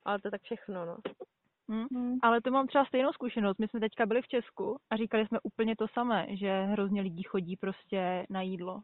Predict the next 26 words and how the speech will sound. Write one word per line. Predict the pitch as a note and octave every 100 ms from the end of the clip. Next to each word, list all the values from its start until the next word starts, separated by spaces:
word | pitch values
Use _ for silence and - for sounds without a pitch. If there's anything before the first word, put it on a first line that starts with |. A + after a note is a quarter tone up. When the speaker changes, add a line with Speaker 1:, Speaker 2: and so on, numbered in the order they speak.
| -
Speaker 2:
Nebo | F3+
Speaker 3:
To | -
Speaker 2:
si |
Speaker 3:
fakt, | - D4
a |
Speaker 2:
nevaří | E4 - D4
Speaker 3:
úplně, | - E4 E4 B3
a |
na | D#4 D#4
Speaker 2:
a |
Speaker 3:
ty | D4+
obědy, | D#4+ D#4 F4 G#4+ F#4 D4+
ale, | C4 A3+ -
a | -
Speaker 2:
No, | C#4
Speaker 3:
na | A#3+
ty | G#3+
Speaker 2:
no. | G#3+
Speaker 3:
obědy, | C#4+ G4+ -
který | - C4+
jsou | C4+ D4 C#4
vlastně | C4 - C#4+ C4+
úplně, | B3+ C#4 C4+ C4 B3+
jakoby, | C4 - B3+ B3
a | B3+
teď | B3+